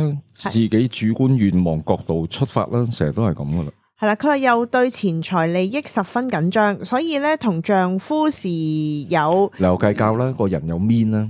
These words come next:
Speaker 1: 係。
Speaker 2: 即係其實呢，我就好驚，好驚嗰啲 mean 嘅人。嗱，我哋，我成日都講嘅呢句說話，好耐冇講過，我再講多次。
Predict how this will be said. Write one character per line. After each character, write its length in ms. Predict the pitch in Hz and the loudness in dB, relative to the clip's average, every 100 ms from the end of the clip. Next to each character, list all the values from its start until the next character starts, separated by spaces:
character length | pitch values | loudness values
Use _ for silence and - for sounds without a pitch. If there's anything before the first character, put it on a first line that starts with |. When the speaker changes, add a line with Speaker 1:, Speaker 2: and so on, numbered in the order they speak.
| 101 | -6
Speaker 1:
係。 320 | 160 190 120 - - _ _ | -4 -4 -4 -12 -20 _ _
Speaker 2:
即 140 | 196 | -2
係 60 | 180 | 0
其 100 | 87 | -2
實 140 | - | 0
呢， 240 | 90 127 127 | 0 0 0
我 100 | 95 | 0
就 220 | 90 87 | -2 -4
好 180 | 95 87 | -4 -2
驚， 540 | 82 113 123 147 131 | 0 0 0 0 0
好 140 | 110 82 | 0 -2
驚 360 | 101 123 113 | 0 0 0
嗰 80 | 98 | 0
啲 100 | 107 | 0
mean 360 | 123 117 104 101 | 2 4 4 2
嘅 140 | 87 | 0
人。 200 | 76 76 | 0 -2
嗱， 120 | 90 71 | -2 -2
我 140 | 95 | -2
哋， 160 | - - | 0 0
我 120 | 107 135 | 2 2
成 160 | 120 | 2
日 60 | 82 | 0
都 140 | 170 | 0
講 320 | 165 85 71 127 | 0 0 2 0
嘅 100 | 147 | 2
呢 80 | |
句 140 | 165 104 | 2 0
說 180 | - 85 | 0 -4
話， 120 | 78 | -2
好 60 | 104 | 0
耐 80 | 135 | 0
冇 180 | 85 87 | 0 -2
講 160 | 87 | -2
過， 200 | 92 80 - | -4 -6 -6
我 100 | 110 | -4
再 140 | 98 98 | 0 0
講 240 | 92 92 | 2 0
多 120 | 101 | -2
次。 200 | 101 80 | -2 -6